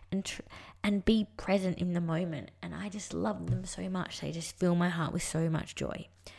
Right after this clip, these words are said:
See where I'm going? That's just an example, a really quick little example of a gratitude rant. And you can just keep going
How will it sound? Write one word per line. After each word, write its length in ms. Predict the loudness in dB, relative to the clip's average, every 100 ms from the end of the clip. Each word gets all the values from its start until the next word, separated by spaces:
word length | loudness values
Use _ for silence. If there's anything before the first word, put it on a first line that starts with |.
| -18 -18 -18
See 200 | -4 2
where 140 | 4 4
I'm 140 | 2
going? 360 | 2 0 0 -6 -16 _ -16 2
That's 280 | 2 2
just 240 | -4 -4 -2
an 100 | -2
example, 720 | -2 0 0 0 -2 -6 -8 -6
a 340 | -4 -2 -2 -4
really 260 | 0 2 0
quick 320 | 0 -2 -2
little 240 | -4 0
example 560 | 0 0 0 0 2 0
of 100 | 2
a 60 | 2
gratitude 520 | 4 4 2 -6 -4
rant. 300 | -2 -2 -6 -12 -14 -4
And 120 | 2
you 80 | 2
can 160 | 4 2
just 160 | 2
keep 220 | -2 -4 0
going 340 | 2 2 0